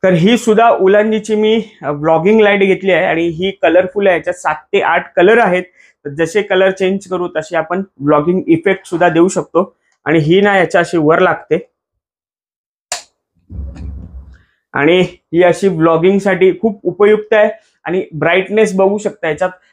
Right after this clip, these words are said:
Pure white, warm white, yellow white अशा, अ, म्हणजे ही चेंज होते,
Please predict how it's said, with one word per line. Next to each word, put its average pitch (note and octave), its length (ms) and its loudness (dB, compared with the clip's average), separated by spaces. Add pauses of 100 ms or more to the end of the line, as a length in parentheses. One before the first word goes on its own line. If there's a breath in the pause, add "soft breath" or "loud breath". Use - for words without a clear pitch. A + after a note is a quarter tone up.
(140)
Pure G#3 280 4
white, F3 480 0
warm E3 420 -4
white, E3+ 320 -2
yellow E3+ 460 2
white E3 360 2
अशा, F3 300 0 (400 soft breath)
अ, C#3 280 0
म्हणजे D3 200 0
ही F3+ 160 0
चेंज F#3+ 400 0
होते, C3 320 -4